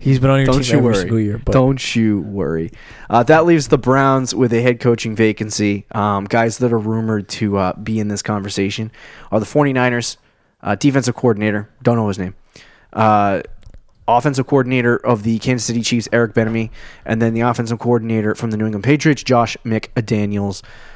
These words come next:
Speaker 2: So, uh, the Browns have their work cut out for them. They don't have to, uh, rush to sign a head coach. They can take their time, uh, and think about it because everyone <laughs> else rushed to sign a head coach, I guess.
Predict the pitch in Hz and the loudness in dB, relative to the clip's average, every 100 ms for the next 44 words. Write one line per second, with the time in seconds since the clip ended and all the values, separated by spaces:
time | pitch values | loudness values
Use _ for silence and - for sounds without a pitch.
0 | - - - 127 113 110 107 107 127 143 | -20 -12 -2 2 4 4 2 2 2 4
1 | 160 160 165 156 139 139 127 139 - 143 | 4 4 2 2 4 2 4 2 2 2
2 | 127 123 - 120 120 113 110 - - 123 | 2 2 0 2 2 0 -4 -12 -2 2
3 | 131 143 135 151 - 147 139 131 123 113 | 2 2 2 0 2 2 4 4 4 2
4 | 113 127 139 - 127 - 135 131 117 123 | 0 0 0 -2 -4 0 0 0 2 0
5 | 110 135 139 - 117 113 107 135 - 117 | 0 0 0 -2 -6 -4 0 0 0 -2
6 | - 131 143 165 - - - - _ _ | 0 2 2 0 -6 -20 -20 -20 _ _
7 | _ 113 110 - 117 - 135 135 143 151 | _ -2 0 0 -4 -4 -2 2 4 4
8 | 160 120 107 110 113 104 120 104 127 - | 2 -2 -2 0 -2 -4 -6 -2 -2 -2
9 | 113 107 - - - 123 110 117 110 123 | -2 -2 -6 -8 -4 -2 -2 -4 -2 0
10 | 127 147 147 175 180 - | 2 0 0 0 -2 -8